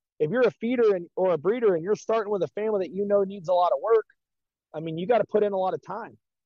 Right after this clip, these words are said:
you know? But, like, say you start off with a family that's really good, you know, then you know, like, "Hey, man, I just gotta get them a really good pig." So I think it's really important for both sides to kinda be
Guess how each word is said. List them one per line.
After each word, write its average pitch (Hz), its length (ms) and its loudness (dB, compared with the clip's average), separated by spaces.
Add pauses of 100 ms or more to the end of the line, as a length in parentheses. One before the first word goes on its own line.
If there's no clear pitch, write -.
(220)
you 156 120 -6
know? 165 200 2
But, 175 240 0
like, 180 200 0
say 214 240 0
you 208 180 -4
start 196 280 -2
off 196 140 -2
with 180 120 -6
a 147 60 -6
family 185 340 -4
that's 156 200 0
really 175 220 0
good, 180 380 0 (480)
you 175 80 -6
know, 196 120 2
then 196 160 -2
you 202 120 -6
know, 214 140 0
like, 190 260 -4
"Hey, 190 140 -6
man, 170 140 -4
I 196 80 0
just 190 140 -4
gotta 147 140 2
get 151 180 -4
them 165 120 -4
a 143 60 -2
really 139 200 -2
good 123 200 -10
pig." 156 240 -2
So 143 220 -2
I 151 120 0
think 214 240 -2
it's 175 160 -6
really 196 280 0
important 160 400 -8
for 156 80 -10
both 165 260 0
sides 156 320 0
to 131 240 -20
kinda 151 180 -6
be 147 220 -6